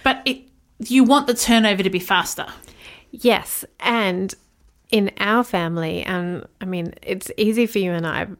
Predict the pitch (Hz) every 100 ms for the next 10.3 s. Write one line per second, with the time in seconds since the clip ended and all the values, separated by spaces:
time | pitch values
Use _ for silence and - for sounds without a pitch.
0 | _ - - - - - - - - -
1 | 226 185 180 165 214 214 - - 202 202
2 | 214 202 185 - - 240 - - _ _
3 | - 180 170 170 165 104 101 226 - -
4 | - _ _ 196 180 - 185 170 170 170
5 | 175 226 202 - - - - - 214 208
6 | 233 - 240 247 - 240 208 190 - -
7 | - 208 277 165 185 208 - - 180 -
8 | 185 190 185 180 170 170 185 180 170 170
9 | 165 170 165 165 156 156 151 156 180 202
10 | 175 151 156